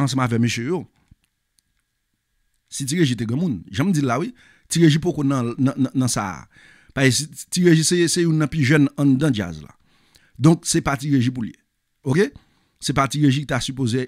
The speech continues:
di li gen yon jèn la a l ap prepare l pou bagay la a. Sa se youn nan sa, se youn nan premye bagay yo, oke. Si toutfwa se sa l ta ye, Tireji ta di bon, monchè.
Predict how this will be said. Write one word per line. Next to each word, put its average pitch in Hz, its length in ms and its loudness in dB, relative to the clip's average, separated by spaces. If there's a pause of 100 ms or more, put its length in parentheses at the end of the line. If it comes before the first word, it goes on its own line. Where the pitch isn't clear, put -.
(140)
di 131 380 -2 (420)
li 127 120 2
gen 147 120 8
yon 123 140 6
jèn 135 260 2
la 120 160 -2
a 120 60 -4
l 110 60 -8
ap - 100 -12
prepare 120 260 -2
l 120 80 -4
pou 101 120 -12
bagay - 340 -20
la 127 160 -6
a. - 60 -20 (640)
Sa 151 220 -4
se 160 80 2
youn 127 160 4
nan 113 140 -4 (100)
sa, 139 180 -2
se 147 120 0
youn 139 160 4
nan 123 100 -4
premye 127 240 -4
bagay 87 240 -14
yo, - 80 -20 (680)
oke. 170 260 -2 (440)
Si - 320 2
toutfwa 120 460 -4 (220)
se - 200 -4
sa 123 160 0
l 123 160 -6
ta 120 200 -4
ye, 98 140 -8
Tireji 123 340 -2
ta 123 160 -4
di 113 100 -6
bon, 123 180 0 (160)
monchè. 120 320 -4